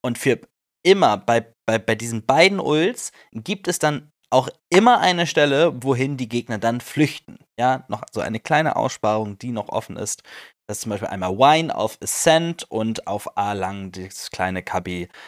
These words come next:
äh, bei Haven. Und dafür muss man, muss man, muss man diese Lineups wirklich drauf haben. Ihr kriegt da so viel Value mit,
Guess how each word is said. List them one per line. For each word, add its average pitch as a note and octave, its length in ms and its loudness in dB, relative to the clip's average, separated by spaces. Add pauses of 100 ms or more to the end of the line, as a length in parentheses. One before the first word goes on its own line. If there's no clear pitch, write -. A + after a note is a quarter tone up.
(360)
äh, F#2 300 -6
bei F2+ 320 -4
Haven. A2+ 520 0 (240)
Und G#2+ 180 -4
dafür D#3 560 4 (120)
muss E3 440 4
man, E3 280 4
muss C3+ 300 -2
man, A#2 160 0
muss C3 300 -2
man A#2+ 180 -4
diese C3+ 240 0
Lineups A#2 680 0
wirklich A2 320 -8
drauf B2 360 4
haben. C3 280 6
Ihr A2+ 80 -8
kriegt D#3 320 -2
da C#3 140 4
so C3 340 -2
viel D#3+ 420 0
Value B2 360 2
mit, A2+ 420 -6